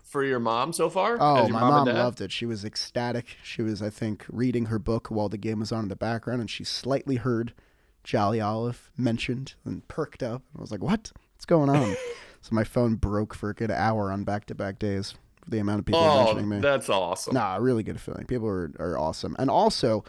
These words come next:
Speaker 2: thank you to all our Shea Station listeners. This morning, we woke up and we are the number four baseball podcast in America, number two at John Boy Media behind Talking Baseball. So thank you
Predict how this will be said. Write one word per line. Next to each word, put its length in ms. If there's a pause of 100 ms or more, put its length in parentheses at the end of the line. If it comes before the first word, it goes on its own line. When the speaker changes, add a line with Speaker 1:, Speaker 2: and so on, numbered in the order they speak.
(220)
Speaker 2:
thank 180
you 120
to 40
all 100
our 100
Shea 200
Station 380
listeners. 440
This 200
morning, 320
we 160
woke 340
up 180
and 120
we 80
are 120
the 100
number 500
four 720 (320)
baseball 420
podcast 600
in 40
America, 540
number 260
two 280
at 80
John 240
Boy 160
Media 240
behind 320
Talking 320
Baseball. 400
So 100
thank 260
you 280